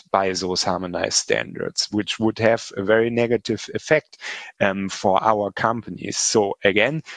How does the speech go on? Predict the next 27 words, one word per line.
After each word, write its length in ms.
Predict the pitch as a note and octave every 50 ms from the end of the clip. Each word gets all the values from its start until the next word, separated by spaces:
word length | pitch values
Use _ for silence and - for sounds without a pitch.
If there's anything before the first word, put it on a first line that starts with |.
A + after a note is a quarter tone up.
| - - -
this 200 | - A#2+ C3 -
point, 480 | - - - C3 C3+ C3+ C#3 C#3+ C#3 - -
super 480 | - - - - D#3+ F3+ E3+ - E3 -
important, 800 | A#2 A2 - - A2+ G#2 G#2 G#2+ - - A#2+ B2+ C3+ C#3+ - - - - -
uh, 220 | G#2 G2+ G2+ G2+ G2
for 320 | - - - G#2+ G2+ G2+
all, 500 | - - G#2 A2 A#2+ B2+ C3 C#3 C#3 C3+
uh, 360 | B2+ - _ - - - - - - -
the 80 | A2+
business 480 | G#2+ G2 A#2 A#2 G#2+ A#2+ A2 G#2+ G#2 -
sector, 600 | - - A#2 A2+ - _ _ - B2 B2+ C3+ C3+ - - - - - - - -
uh, 180 | A2 G#2 G#2 G#2+
right 340 | G#2 G#2 G#2+ A2+ A#2 A2+
now 380 | - A2 G#2 G2+ G#2+ A2 A#2 A#2+ A2+ -
to 200 | - G#2+ G2+ F2+ - -
please 440 | - - B2 C#3 E3 E3+ D3 - -
engage 680 | A2+ A#2 A2 G#2+ - A#2 A2 A2+ A#2+ A#2 - - -
with, 400 | - G#2+ G#2+ G2+ G2 - - - - -
um, 420 | A2 G#2+ G#2 G#2+ G#2 G#2 G#2 G#2
standardization 1040 | G#2 - - - A#2 A2 A2+ A2 G#2 F#2 - G#2+ F#2+ G2 A2 A2+ B2 - - A2 F#2
processes. 840 | - - - F#2+ F#2+ F#2 F2 - - F#2+ F#2+ - - A#2 A#2+ C3+ - - - - - - -
In 160 | - A2+ A2+
Germany, 580 | G2+ - A2+ A2 B2+ C3 C3 B2+ B2 A#2+ A2+
it 180 | - G2 F#2 -
would 140 | G#2+ G2 F2+ -
be 120 | - - F#2 -
din. 360 | - B2+ C3+ D3+ E3 E3+ F3